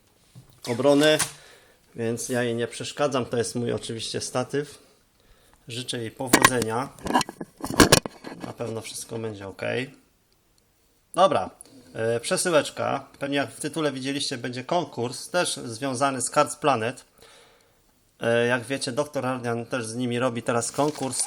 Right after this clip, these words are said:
i, e, postanowiłem, że też z nimi zrobię. Znaczy, to oni chcieli,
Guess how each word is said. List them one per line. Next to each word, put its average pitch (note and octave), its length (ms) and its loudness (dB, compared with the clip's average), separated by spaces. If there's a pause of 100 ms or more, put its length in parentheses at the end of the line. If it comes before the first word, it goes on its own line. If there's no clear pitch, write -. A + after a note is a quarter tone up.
(160)
i, D#3+ 200 2 (1500)
e, A#2+ 100 2
postanowiłem, C#3+ 1080 4 (460)
że C3+ 220 2
też D3+ 260 4
z A2 160 -2
nimi A#2+ 260 2
zrobię. A2+ 480 4 (140)
Znaczy, - 240 -4
to C#3 120 0
oni D3+ 220 4
chcieli, B2 540 4